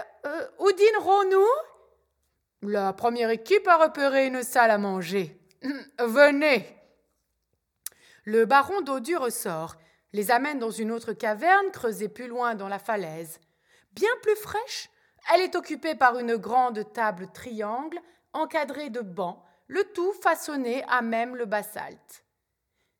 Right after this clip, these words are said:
Des volets de bois pourri achèvent de se décomposer devant des ouvertures qui tiennent lieu de fenêtres.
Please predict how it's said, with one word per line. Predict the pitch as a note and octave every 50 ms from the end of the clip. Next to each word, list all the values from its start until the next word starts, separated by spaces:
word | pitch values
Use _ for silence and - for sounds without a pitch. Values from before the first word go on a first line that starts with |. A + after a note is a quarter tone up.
| _ _
Des | D#3+ F#3 F3+ F3+ F3
volets | D#3 D3+ G3 G#3 G3+ G#3+ A#3 D4+ F4+ G4
de | B3+ G#3+ G3
bois | D#3+ D#3 E3+ F#3+ F3 F3+
pourri | F3+ - - A3 A3 G3+ B3 D4 E4+ F#4+ F#4+ - - _ _ _ _
achèvent | - C4 C4 - - F4+ F4+ F4+ C4+
de | C4+
se | C#4 - - D#4
décomposer | B3 D#4 D#4 D#4 - E4 D#4 - - C#4+ C4 B3 G#3+ C#4 D#4 D4+
devant | A#3 A#3+ A#3+ A3 B3+ B3+
des | A#3 A#3 A3 G#3+
ouvertures | C#4+ C4+ C4+ B3 A#3 A#3+ - - - C#4+ C4+ -
qui | - B3+ -
tiennent | - - C4+ C4 B3 A#3 A3+ G#3+
lieu | A#3+ C4 B3
de | G#3 A3
fenêtres. | A3 - - A#3 G#3+ G3+ G3 F3+ E3 - _ - - _